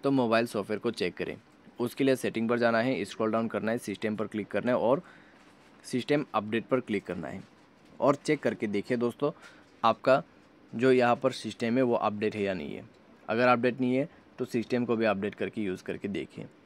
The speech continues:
अगर प्रॉब्लम सॉल्व हो जाता है ठीक है, अगर फिर भी प्रॉब्लम आ रहा है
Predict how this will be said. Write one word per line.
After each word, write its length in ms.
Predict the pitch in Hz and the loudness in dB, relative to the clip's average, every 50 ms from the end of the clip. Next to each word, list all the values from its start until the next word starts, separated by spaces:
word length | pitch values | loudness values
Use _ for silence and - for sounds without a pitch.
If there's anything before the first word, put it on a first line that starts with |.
| _ - - - - - - - | _ -20 -20 -20 -20 -20 -6 -4
अगर 200 | 123 120 143 165 - - - - - - - - - - - - | 2 4 4 4 4 0 -8 -20 -20 -20 -20 -20 -20 -20 -12 0
प्रॉब्लम 320 | - 120 120 127 147 160 160 | 6 6 8 8 6 2 2
सॉल्व 220 | - 156 151 147 | 0 0 0 2
हो 100 | 143 131 | 2 2
जाता 240 | 123 127 123 - 139 | 2 2 2 2 2
है 60 | 135 | 0
ठीक 240 | 127 - 98 95 95 | 0 -2 -6 -4 -4
है, 140 | 104 127 143 - - - - - - | -4 -4 -6 -10 -20 -20 -20 -20 -10
अगर 240 | - - 113 131 143 | -6 0 0 2 0
फिर 200 | 135 - 113 107 | 2 -2 -4 -2
भी 100 | 110 135 | -2 -4
प्रॉब्लम 360 | 131 - 123 117 117 127 127 123 | 0 2 2 2 2 2 2 2
आ 60 | 123 | 2
रहा 100 | 123 139 | 2 2
है 80 | 170 | 0